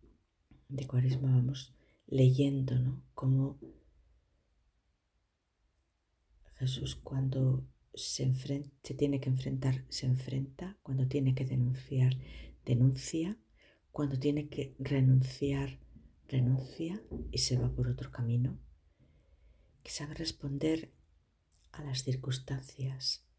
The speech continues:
que sabe cuál es su identidad, su centro, que no busca sus derechos, porque ya los sabe, ya los conoce. Busca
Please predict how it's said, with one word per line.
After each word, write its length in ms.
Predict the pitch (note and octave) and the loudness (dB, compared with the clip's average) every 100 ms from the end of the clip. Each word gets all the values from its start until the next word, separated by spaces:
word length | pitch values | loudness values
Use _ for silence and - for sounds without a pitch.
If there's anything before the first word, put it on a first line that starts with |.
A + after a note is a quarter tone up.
| - | -14
que 100 | C3 | -6
sabe 320 | C3+ C3 B2+ | -2 -2 -4
cuál 220 | - C3+ | 0 4
es 380 | C3 C3 - - - _ _ | 6 6 2 -4 -14 _ _
su 200 | - - | -8 2
identidad, 600 | D3 C3+ B2+ B2+ B2+ C#3 - - _ _ | 4 6 6 6 4 4 0 -14 _ _
su 300 | - - - | -12 -10 -8
centro, 680 | - - C#3 C3 C3 B2+ B2+ - _ - - _ _ _ _ _ _ - - - - _ _ _ _ - | -8 -2 2 2 0 -2 -4 -8 _ -20 -20 _ _ _ _ _ _ -20 -20 -20 -20 _ _ _ _ -12
que 120 | D#3 | -6
no 120 | E3+ | -4
busca 360 | C3+ B2+ - B2+ | -2 -2 -2 -2
sus 240 | C3 C3 | 0 0
derechos, 840 | B2+ A#2+ B2+ - A#2+ - - - _ _ _ _ - - _ _ - - _ _ _ _ _ _ | 2 0 -2 -8 -8 -8 -8 -10 _ _ _ _ -20 -20 _ _ -20 -20 _ _ _ _ _ _
porque 300 | - B2+ B2+ | -16 -8 0
ya 120 | B2 | 0
los 220 | A#2+ B2 - | 0 -2 -4
sabe, 420 | B2+ B2 C3 - | -6 -6 -10 -10
ya 100 | C#3 | -4
los 160 | B2+ B2 | -2 -2
conoce. 580 | - B2+ B2+ - - - _ _ _ _ _ _ _ _ _ _ _ | 0 2 0 -2 -12 -16 _ _ _ _ _ _ _ _ _ _ _
Busca 560 | - - - C3+ C3 | -10 -10 -6 -4 -4